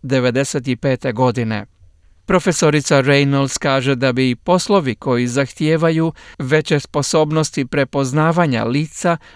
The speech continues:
mogli biti za one koji su kao djeca bili u kontaktu s pripadnicima različitih etničkih zajednica.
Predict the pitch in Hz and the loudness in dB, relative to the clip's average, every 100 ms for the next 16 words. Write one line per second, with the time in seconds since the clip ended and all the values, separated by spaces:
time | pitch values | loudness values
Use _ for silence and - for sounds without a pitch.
0 | - 139 135 139 135 151 165 147 165 - | -2 0 2 2 0 -2 -2 0 0 2
1 | 190 185 185 180 143 139 - - 127 107 | 2 2 0 0 0 2 -2 -2 -2 -2
2 | 110 139 160 - 170 143 117 127 127 127 | -2 0 0 0 0 0 -2 -2 0 0
3 | 120 - 160 170 175 - - 165 - - | -2 -2 -2 0 -2 -4 -6 -6 -8 -20
4 | - - - 185 - 165 170 - 156 156 | -20 -6 0 2 2 0 0 -2 -2 0
5 | 147 - 135 151 175 170 165 147 151 - | 0 0 2 2 0 -2 -4 -4 -4 -4
6 | - 127 139 127 - 135 120 131 117 110 | -2 -2 -2 -4 -4 -4 0 0 0 0
7 | 113 - - 104 | -2 -4 -4 -6